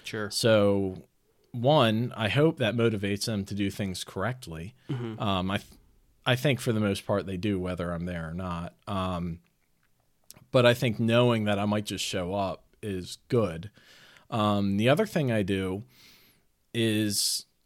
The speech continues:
Speaker 2: I'll show up to the hosp-, you know, we, we only have one hospital in my, um, in my, uh, uh, my district. So it, it makes it kinda easy for me, but I'll, I'll show up to the hospitals and, um,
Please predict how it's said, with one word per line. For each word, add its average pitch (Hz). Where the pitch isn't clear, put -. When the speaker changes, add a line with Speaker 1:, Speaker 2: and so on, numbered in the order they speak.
Speaker 2:
I'll 107
show 123
up 117
to -
the 107
hosp-, 113
you 135
know, 123
we, 135
we 156
only 147
have 113
one 117
hospital 98
in 90
my, 90
um, 85
in 110
my, 95
uh, 85
uh, 90
my 92
district. -
So 92
it, 95
it 156
makes 139
it -
kinda 98
easy 87
for 87
me, 110
but 113
I'll, 120
I'll 156
show 175
up 120
to -
the 87
hospitals -
and, 98
um, 92